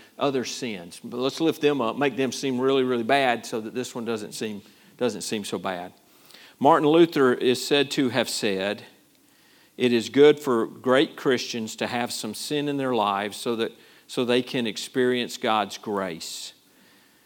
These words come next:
I don't know if he actually said that or if it was just attributed to him. This is strong what I'm gonna say, but I, I'll stand by it.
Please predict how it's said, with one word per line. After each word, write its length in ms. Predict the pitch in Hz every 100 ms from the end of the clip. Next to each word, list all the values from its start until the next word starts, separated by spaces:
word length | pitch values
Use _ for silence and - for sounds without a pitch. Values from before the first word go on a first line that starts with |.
| _ _
I 100 | -
don't 120 | 175
know 100 | 180
if 80 | 165
he 160 | 160 156
actually 380 | 143 - 117 101
said 360 | - 135 143
that 320 | 151 160 170 - - _ _ _ _ _ _ _ _ _ _ - -
or 100 | 147
if 80 | 170
it 60 |
was 120 | 131
just 220 | 117 123 120
attributed 480 | - 143 139 131 127
to 80 |
him. 300 | 123 131 139 139 - - - - _
This 200 | - 135
is 100 | 165
strong 440 | - - 143 147 139
what 100 | 131
I'm 80 | 127
gonna 140 | 120
say, 320 | - 151 117
but 120 | 101
I, 120 | 107 117
I'll 260 | 107 113
stand 340 | 120 - 127 113
by 280 | 113 101
it. 160 | 90 -